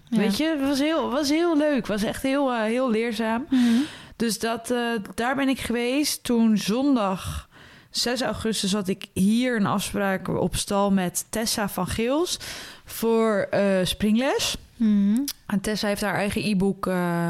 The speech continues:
Speaker 2: eh, gemaakt, Let's Get Jumping. Een e-book met allemaal oefeningen en parcoursen, eh, voor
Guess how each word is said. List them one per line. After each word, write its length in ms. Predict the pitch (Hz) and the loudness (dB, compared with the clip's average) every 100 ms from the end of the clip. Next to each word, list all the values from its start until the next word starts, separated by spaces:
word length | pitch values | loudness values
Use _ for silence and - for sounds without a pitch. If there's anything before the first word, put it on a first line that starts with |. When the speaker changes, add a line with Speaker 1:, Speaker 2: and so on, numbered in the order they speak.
| - - | -4 -2
Speaker 2:
eh, 260 | 165 160 | 0 2
gemaakt, 640 | 160 - 175 175 196 - - | 0 0 0 0 -2 -4 -4
Let's 300 | 175 196 196 - | 0 0 -2 -4
Get 260 | 190 151 | -4 -2
Jumping. 560 | 190 190 170 180 226 294 - - - - | 0 0 0 0 0 -4 -10 -16 -16 -4
Een 120 | 208 | -2
e-book 360 | 175 214 220 208 | 2 2 2 0
met 180 | 202 | -2
allemaal 500 | - 196 196 190 190 220 | 0 0 2 2 0 0
oefeningen 440 | 202 208 196 190 | 0 0 2 2
en 120 | 180 | 0
parcoursen, 920 | 196 185 214 214 190 - 180 180 170 - | -2 -2 0 2 0 0 0 0 -2 -2
eh, 240 | 170 165 | -2 -2
voor 400 | - 180 180 | -2 -2 0